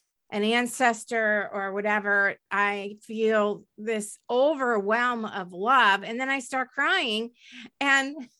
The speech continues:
it's not a sad thing. So I'm like, "What is with the tears?" So I've just come to accept that it's probably a reaction to an incredible surge of energy that's really universal, and it has to do with love or whatever. But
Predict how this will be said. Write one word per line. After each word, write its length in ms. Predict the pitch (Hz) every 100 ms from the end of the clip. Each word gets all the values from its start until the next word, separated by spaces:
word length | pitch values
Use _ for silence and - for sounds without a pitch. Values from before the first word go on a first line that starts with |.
| _ _
it's 220 | 294 -
not 320 | 285 302 453
a 40 | 427
sad 260 | - 285 508 571 -
thing. 400 | 226 196 214 392 _ _
So 180 | - 427
I'm 80 | 440
like, 180 | 403 -
"What 320 | 226 415 508
is 120 | 392
with 160 | - 403
the 60 | 339
tears?" 400 | - 359 240 -
So 220 | 262 233
I've 280 | - 277 -
just 220 | 311 -
come 200 | - 294 247
to 100 | 226
accept 440 | 214 - 262 -
that 120 | 208
it's 380 | 185 180 - - _
probably 640 | 262 214 220 208 214 208
a 100 | 202
reaction 840 | 156 156 - 196 202 - 208 190 185
to 260 | - 202 190
an 100 | 180
incredible 880 | 160 - - - 196 190 185 196 185
surge 560 | 180 - 196 196 185
of 120 | 147 139
energy 840 | 254 285 277 220 233 240 233 240 247 _ _ _ -
that's 240 | 196 185
really 280 | 202 202 202
universal, 1000 | 190 185 185 220 214 - 202 202 196 208
and 380 | 196 175 175 180
it 140 | 196 190
has 260 | 190 175 -
to 80 |
do 180 | 202 190
with 140 | 190 190
love 260 | 190 190
or 80 | 190
whatever. 480 | 180 180 175 175 175
But 120 | 180